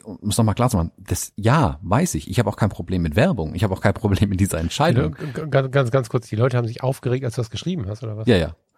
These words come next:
Speaker 1: Ähm, dass
Speaker 2: Ach.
Speaker 1: ich jetzt gehe. Aber ich habe auch hingeschrieben, ich wähle eben die dritte Option, in dem Fall nicht Werbung, aber nichts bezahlen oder was bezahlen, keine Werbung, sondern ich schalte halt Instagram ab. Vielleicht ist es ja auch eine Option. Ich wollte Leute eigentlich so ein bisschen zum
Speaker 2: Mhm.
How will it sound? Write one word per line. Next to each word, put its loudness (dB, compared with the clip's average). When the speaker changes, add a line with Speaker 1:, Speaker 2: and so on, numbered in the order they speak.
Speaker 1:
Ähm, 2
dass 0
Speaker 2:
Ach. -2
Speaker 1:
ich -2
jetzt 0
gehe. 2
Aber 0
ich 4
habe 4
auch 4
hingeschrieben, 4
ich -8
wähle 2
eben 0
die -8
dritte 2
Option, -2
in 0
dem -2
Fall -2
nicht 2
Werbung, 0
aber 0
nichts 0
bezahlen 2
oder 0
was 0
bezahlen, -2
keine 2
Werbung, 2
sondern 0
ich -10
schalte 0
halt 0
Instagram 0
ab. -2
Vielleicht -2
ist -10
es -2
ja 2
auch 2
eine -2
Option. -4
Ich -8
wollte -2
Leute 2
eigentlich -2
so -4
ein -4
bisschen -4
zum 0
Speaker 2:
Mhm. 0